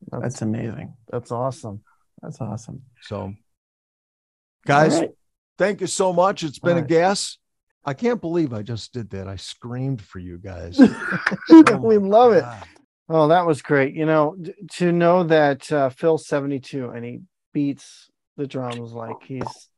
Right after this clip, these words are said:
Speaker 2: a teenager again, it's just really, really cool and definitely inspirational. 'Cause
Speaker 1: And
Speaker 2: it's
Speaker 1: I
Speaker 2: just
Speaker 1: find,
Speaker 2: longevity.
Speaker 1: and I f-, I find that with, with drummers, because, like, when I, when I'm watching you drum, and you're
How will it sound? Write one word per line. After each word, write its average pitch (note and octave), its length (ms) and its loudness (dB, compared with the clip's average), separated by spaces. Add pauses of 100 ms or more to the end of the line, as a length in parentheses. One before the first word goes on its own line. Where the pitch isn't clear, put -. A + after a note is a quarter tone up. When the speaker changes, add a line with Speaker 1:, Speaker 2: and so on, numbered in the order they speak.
(180)
Speaker 2:
a C3 60 -14
teenager B2+ 680 -8
again, A2 340 -18
it's B2+ 140 -12
just C3 280 -14
really, B2+ 480 -6 (720)
really B2 360 -6
cool A#2+ 480 -10
and B2 320 -14 (280)
definitely F#3 360 -2
inspirational. B2 720 -8
'Cause A#2 220 -14
Speaker 1:
And B3+ 140 4
Speaker 2:
it's D#4+ 100 6
Speaker 1:
I G#4 60 4
Speaker 2:
just - 140 -6
Speaker 1:
find, D#4 340 4
Speaker 2:
longevity. D3 280 -8
Speaker 1:
and - 80 -2
I A#4 120 -2
f-, - 240 -6 (180)
I D4+ 160 2
find G#3 500 -2
that C#3 220 2
with, C#3+ 300 -2 (400)
with D#3 180 -2
drummers, C3+ 400 2
because, G3 380 -4
like, A3+ 140 6 (560)
when B3 200 0
I, - 140 -2
when B3+ 300 -2
I'm C#4 160 2
watching C#4 460 2
you D#4+ 160 0
drum, E3 380 -2
and C#3+ 160 -2
you're A3+ 300 -4